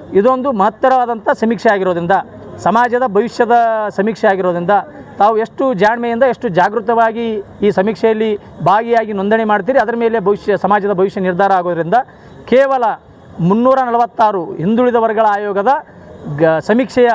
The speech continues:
ಕ್ರಮ ಸಂಖ್ಯೆ ಮುನ್ನೂರ ನಲವತ್ತಾರರ ಗಾಣಿಗ ಪದದ ಮುಂದೆ ತಮ್ಮ ಮಾಹಿತಿಯನ್ನು, ದತ್ತಾಂಶವನ್ನು ಸಂಗ್ರಹಿಸ-, ಮಾಹಿತಿಯನ್ನು ಲಗತ್ತಿಸಬೇಕು ಮತ್ತು ನಮೂದಿಸಬೇಕು. ಅದ್ರ ಜೊತೆಗೆ, ಆ, ಮಾಹಿತಿದಾರರು ಮತ್ತು ಏನು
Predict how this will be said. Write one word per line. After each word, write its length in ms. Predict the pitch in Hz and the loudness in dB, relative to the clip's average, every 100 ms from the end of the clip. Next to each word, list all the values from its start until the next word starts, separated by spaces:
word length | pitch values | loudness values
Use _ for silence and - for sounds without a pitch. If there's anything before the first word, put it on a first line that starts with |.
| 190 | 0
ಕ್ರಮ 240 | - 208 | -2 -2
ಸಂಖ್ಯೆ 400 | 233 269 240 269 | 0 -2 0 0
ಮುನ್ನೂರ 320 | 240 214 240 | 0 0 0
ನಲವತ್ತಾರರ 560 | 233 226 - 220 208 202 277 - - - - - - - | 2 0 2 0 0 0 -2 -2 -12 -20 -20 -20 -16 -2
ಗಾಣಿಗ 400 | 175 220 254 233 247 208 - - | 2 2 0 2 2 0 -6 -2
ಪದದ 260 | 208 262 269 | 0 2 0
ಮುಂದೆ 400 | 226 226 262 339 - | 0 0 0 0 -4
ತಮ್ಮ 180 | 208 208 | -2 0
ಮಾಹಿತಿಯನ್ನು, 540 | 202 208 220 208 196 | 0 0 -2 0 0
ದತ್ತಾಂಶವನ್ನು 480 | 180 - 202 196 190 | -2 0 0 0 -2
ಸಂಗ್ರಹಿಸ-, 720 | 170 185 220 220 196 180 175 - - 151 | -2 0 0 0 0 2 0 -4 -10 -2
ಮಾಹಿತಿಯನ್ನು 420 | 180 202 214 196 | 0 0 0 0
ಲಗತ್ತಿಸಬೇಕು 640 | 190 214 220 196 196 302 | 0 -2 -4 0 0 0
ಮತ್ತು 240 | 285 - 208 | -2 -2 -2
ನಮೂದಿಸಬೇಕು. 800 | 202 226 202 196 196 285 339 - - | 0 -2 0 0 2 0 -2 -6 -2
ಅದ್ರ 140 | 175 175 | 0 0
ಜೊತೆಗೆ, 460 | 170 294 294 277 262 - - - - | 0 2 2 2 -2 -6 -20 -16 -4
ಆ, 220 | 156 160 | 0 0
ಮಾಹಿತಿದಾರರು 840 | 156 165 240 202 262 247 226 233 311 | 0 0 0 -2 0 2 0 -2 -2
ಮತ್ತು 240 | 277 - | -2 0
ಏನು 220 | 247 240 | 0 0